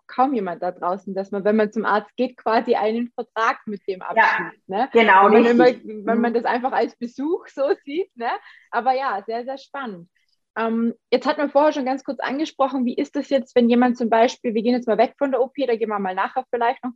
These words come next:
Speaker 1: kurz
Speaker 2: Mhm.
Speaker 1: drauf ein,
Speaker 2: Ja,
Speaker 1: aber
Speaker 2: klar.
Speaker 1: bei mir sind ja hauptsächlich Frauen, die sagen,
Speaker 2: Mhm.
Speaker 1: „Ich will erst mal abnehmen, ähm,
Speaker 2: Ja.
Speaker 1: und ich will einfach dieses Konservative haben, ich brauche und will
Speaker 2: Mhm.
Speaker 1: momentan keine O P.“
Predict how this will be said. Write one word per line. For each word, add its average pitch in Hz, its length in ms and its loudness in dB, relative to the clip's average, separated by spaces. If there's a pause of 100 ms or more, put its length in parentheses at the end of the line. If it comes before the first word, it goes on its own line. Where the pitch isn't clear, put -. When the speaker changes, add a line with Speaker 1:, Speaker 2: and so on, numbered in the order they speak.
Speaker 1:
kurz 254 160 0
Speaker 2:
Mhm. 254 100 2
Speaker 1:
drauf 254 240 2
ein, - 140 4
Speaker 2:
Ja, 208 80 6
Speaker 1:
aber 214 100 2
Speaker 2:
klar. 208 140 0
Speaker 1:
bei 208 40 0
mir 226 220 0
sind 254 160 -8
ja 226 140 0
hauptsächlich 220 580 -4
Frauen, 214 320 2 (300)
die 226 100 -8
sagen, 220 300 0
Speaker 2:
Mhm. 240 80 -4
Speaker 1:
„Ich 403 120 -6
will 233 120 -6
erst 214 240 -6
mal 202 80 -6
abnehmen, 269 680 -4 (340)
ähm, 226 380 0
Speaker 2:
Ja. 202 100 4
Speaker 1:
und 233 120 -2
ich 226 120 -12
will - 120 -2
einfach 226 260 -4
dieses 214 320 -16
Konservative 233 920 -4
haben, 247 340 -2
ich 143 160 -12
brauche 269 340 -2
und 214 180 -8
will 277 120 2
Speaker 2:
Mhm. 294 80 8
Speaker 1:
momentan 233 480 -4
keine 226 340 -2
O 220 60 -2
P.“ 233 260 -2